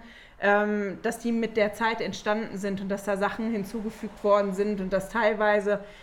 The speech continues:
wie eine Rede oder eine Antwort auch fehlt. Eigentlich, wenn man sich das von der Systematik her anguckt. Ähm, also das war da auch wirklich ein Prozess.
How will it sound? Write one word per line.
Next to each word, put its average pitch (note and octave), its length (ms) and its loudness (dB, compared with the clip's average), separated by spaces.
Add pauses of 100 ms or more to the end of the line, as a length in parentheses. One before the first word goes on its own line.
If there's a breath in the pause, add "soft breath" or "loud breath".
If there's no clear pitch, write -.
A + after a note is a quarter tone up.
(140 loud breath)
wie G3 100 -4
eine G#3+ 200 4
Rede A#3 240 6
oder G#3 140 4
eine G3+ 140 0
Antwort G#3 420 -2
auch - 100 -4
fehlt. C4 580 2
Eigentlich, A3 360 -4
wenn A3+ 100 -2
man A3+ 180 0
sich G#3 140 -2
das - 160 -8
von A3+ 140 -2
der G#3+ 120 6
Systematik A3 680 -2
her A3+ 140 2 (160)
anguckt. C4 640 -2 (600 loud breath)
Ähm, A#3 540 6 (880)
also G#3 200 4
das A3 200 -2
war A3 120 0
da G#3+ 180 2
auch G3 160 -2
wirklich A3 240 -2
ein A3 120 -2
Prozess. - 600 -4